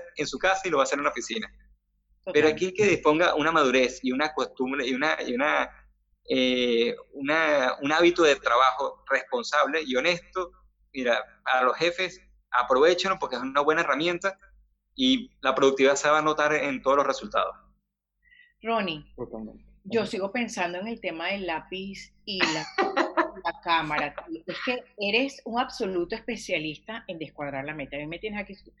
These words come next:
Speaker 2: completamente descuadrada porque yo quería decir eso que dijo Octavio, pero Octavio se me adelantó y dijo que, que las dos apuntaban.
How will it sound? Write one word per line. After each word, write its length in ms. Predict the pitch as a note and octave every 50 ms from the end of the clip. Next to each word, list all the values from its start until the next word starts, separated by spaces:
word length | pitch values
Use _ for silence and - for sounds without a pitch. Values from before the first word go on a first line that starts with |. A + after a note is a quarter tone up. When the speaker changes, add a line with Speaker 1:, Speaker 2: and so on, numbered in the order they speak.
| - - - _
Speaker 2:
completamente 580 | - F#3+ F3 E3 F3 E3+ F3 F3 F3 F3 E3+ G3+
descuadrada 640 | G3+ F#3+ G3 - G#3+ G#3 A3+ B3 C4+ B3+ A#3 G3+ -
porque 280 | - F#3+ F#3 - F#3 - - - - - -
yo 220 | F#3+ A#3 B3 A#3+
quería 340 | C4+ D#4 C#4+ C#4+ C#4+ C#4+ C#4+
decir 560 | C4 G#3+ F#3+ - - A3+ G#3 G#3 G#3+ - - - _ _ _ _
eso 300 | G#3+ G#3 G#3 - B3 A#3+
que 100 | - G3+
dijo 300 | F3+ E3+ E3 E3+ F3+ E3 E3 E3 D3+ -
Octavio, 440 | _ _ A#3+ G#3+ F#3 D3 C#3+ D3 D3
pero 140 | D3+ D#3 D3+
Octavio 340 | D3 - F#3+ F#3 F#3 G3+ A3+
se 140 | - - B3+
me 100 | G#3+ G3
adelantó 680 | F#3 F3 E3+ E3 D#3 D#3+ D#3 - A#3 A3+ C4 C#4 C#4 - - - - -
y 60 | -
dijo 240 | F#3+ F3+ F3+ A3 A3+
que, 360 | - A#3 G3+ F#3 F3+ E3+ - -
que 140 | F3+ F3 E3
las 260 | D#3+ D#3 D#3+ F3+ -
dos 160 | F3 F3 F#3
apuntaban. 640 | A3 A3 - F#3+ E3 D3+ D#3 - F#3+ F3 D3+ D3 D3